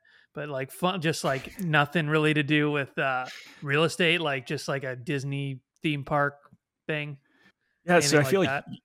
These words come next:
Speaker 2: YouTube, like, pigeonholes you into who you are, what you do. So, like, I've tried to do, like, a day in the life going to Disney, and I've tried to do, like,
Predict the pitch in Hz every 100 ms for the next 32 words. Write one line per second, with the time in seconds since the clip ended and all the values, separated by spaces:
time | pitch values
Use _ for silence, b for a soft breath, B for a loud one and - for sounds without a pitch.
0 | _ - - 214 196 160 123 120 139 127
1 | 123 113 107 110 98 104 101 92 - 117
2 | 104 101 101 101 101 98 101 101 98 -
3 | 104 104 120 - - 113 110 98 107 101
4 | 101 - 98 101 98 101 101 - 104 101
5 | 98 101 98 98 98 98 92 95 104 -
6 | 113 101 101 98 101 95